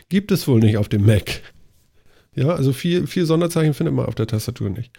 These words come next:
Und dann gibt es so ein bisschen Softwareunterstützung von Apple und so, dass du dir was einblenden lassen kannst und so weiter und so fort. Aber viel cooler ist es doch, man nehme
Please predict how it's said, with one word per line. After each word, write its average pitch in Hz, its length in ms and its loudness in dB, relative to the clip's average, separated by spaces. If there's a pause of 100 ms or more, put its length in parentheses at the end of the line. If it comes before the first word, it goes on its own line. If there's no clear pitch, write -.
(480)
Und 147 240 0
dann 135 100 2
gibt 123 140 0
es 120 80 -2
so 123 80 0
ein 110 40 2
bisschen 107 240 0
Softwareunterstützung 120 840 -4
von - 180 -8
Apple 139 260 -4
und 113 160 -4
so, 120 220 -2
dass 113 160 -6
du 101 60 -12
dir 85 120 -6
was 95 120 -10
einblenden 117 460 -2
lassen 98 220 -8
kannst - 220 -12
und 98 120 -10
so 95 120 -12
weiter 85 200 -14
und 107 100 -12
so - 100 -10
fort. 233 420 -8
Aber 165 520 -2 (840)
viel 165 300 2
cooler 190 400 0
ist 113 140 0
es 113 140 -4
doch, - 340 -14 (880)
man 104 260 0
nehme 139 440 0